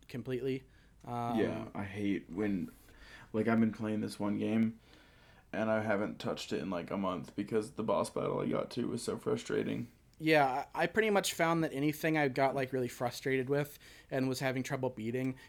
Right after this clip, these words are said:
Speaker 1: if I, like, just, you know, for that, you know, just stopped playing, um, you know, called it quits for the day or whatever on that part
Speaker 2: Yeah.
Speaker 1: and came back to it the next day, I would be able to get it,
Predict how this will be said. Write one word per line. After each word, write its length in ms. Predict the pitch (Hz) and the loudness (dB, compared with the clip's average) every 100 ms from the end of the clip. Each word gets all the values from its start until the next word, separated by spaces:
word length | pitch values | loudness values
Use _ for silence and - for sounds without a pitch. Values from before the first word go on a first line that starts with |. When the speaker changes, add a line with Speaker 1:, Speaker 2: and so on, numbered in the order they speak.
| - | -8
Speaker 1:
if 160 | 135 | 0
I, 160 | 139 139 | 4 6
like, 240 | 139 131 131 | 6 2 0
just, 300 | 135 - - | -4 -4 -4
you 80 | 139 | -2
know, 100 | 120 | -4
for 200 | - 131 | -4 0
that, 260 | 127 127 - _ - | 0 0 -8 _ -8
you 100 | 127 | -6
know, 120 | 113 - | -6 -8
just 280 | 131 - - - - | -6 -6 -6 -14 -12
stopped 400 | - 139 123 - | -6 0 0 0
playing, 480 | - 127 131 131 139 - - - | -4 -2 0 -2 -6 -12 -20 -10
um, 400 | 131 131 127 123 | -4 0 0 -2
you 120 | 120 | -2
know, 180 | 120 113 - | -4 -6 -6
called 200 | 139 123 | -2 -2
it 100 | 110 | -2
quits 220 | 131 120 | -4 -4
for 160 | - 127 | -4 -4
the 140 | 120 | -2
day 240 | 120 123 | 0 0
or 100 | 120 | 0
whatever 400 | 123 123 127 127 | 0 0 0 0
on 140 | 131 120 | 0 -2
that 200 | 120 - | -4 -4
part 220 | 139 139 | 0 4
Speaker 2:
Yeah. 200 | 139 - - | 4 2 -2
Speaker 1:
and 100 | 143 | -6
came 200 | 147 135 | 0 2
back 240 | 127 127 - | 4 4 2
to 60 | |
it 100 | 127 | -4
the 40 | 117 | -2
next 280 | 117 - | -6 -6
day, 260 | - 107 117 | -6 -2 -2
I 100 | 107 | -2
would 160 | 104 95 | -4 -6
be 120 | 104 | -8
able 220 | 101 107 | -8 -10
to 40 | |
get 220 | 95 101 101 | -12 -10 -10
it, 160 | 113 | -12